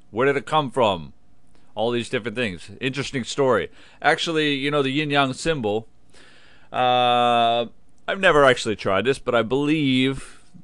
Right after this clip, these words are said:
uh, I've heard from a couple different professors that if you actually measure the cycle of the sun throughout the day,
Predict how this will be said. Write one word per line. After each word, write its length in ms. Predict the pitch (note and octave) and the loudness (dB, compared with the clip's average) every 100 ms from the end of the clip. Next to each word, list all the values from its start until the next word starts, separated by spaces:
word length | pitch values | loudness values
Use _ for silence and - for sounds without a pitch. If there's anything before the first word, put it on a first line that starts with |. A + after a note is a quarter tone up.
| - | -12
uh, 680 | E2 F#2+ G2+ G2 F#2+ F#2+ G2 | -8 -6 -6 -6 -4 -4 -2
I've 180 | - D3+ | 2 4
heard 260 | C#3 D3 A#2+ | 6 6 6
from 120 | A#2+ | 0
a 60 | A2+ | 0
couple 240 | B2 A2+ | 2 2
different 240 | A2 G#2 | 0 -2
professors 540 | F2 F2+ A2+ A2 A#2+ - | -4 0 0 0 -6 -4
that 120 | A#2 | -2
if 200 | A2 - | -2 -2
you 180 | C#3+ C3+ | -2 0
actually 420 | B2 A#2+ C3 A#2+ | 0 -2 -8 -6
measure 520 | A#2 B2+ B2+ A#2 A2+ | -4 -2 -2 0 -2
the 140 | G2 A2 | -4 -8
cycle 520 | - D3+ C3+ A#2+ A2+ | -2 -2 0 -2 -4
of 80 | G2+ | -4
the 100 | G2+ | -6
sun 460 | - - C#3 G#2+ | -6 -2 -2 -2
throughout 380 | F2+ G2+ G2 F2+ | -6 -2 0 -2
the 80 | F2+ | -4
day, 340 | G2 G2 D3+ | -2 0 -2